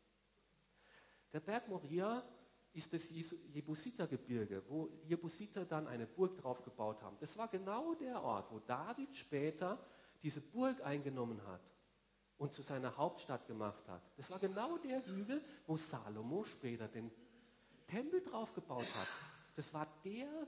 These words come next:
Hügel, wo Jesus Christus gekreuzigt wurde. Der Berg Moria ist der Hügel Golgatha. Es gibt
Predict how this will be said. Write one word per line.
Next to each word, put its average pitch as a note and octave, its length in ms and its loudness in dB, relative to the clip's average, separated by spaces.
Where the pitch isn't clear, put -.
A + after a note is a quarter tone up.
Hügel, A3 540 0
wo C#3+ 100 2
Jesus D3+ 460 -4
Christus - 640 -8
gekreuzigt A2 680 -8
wurde. F2+ 240 -12
Der G2+ 60 -12
Berg G2 360 -8
Moria B2 540 -4
ist - 400 -10
der G#2+ 140 -8
Hügel A2 220 -8
Golgatha. F#2 500 -10
Es - 200 4
gibt - 400 -6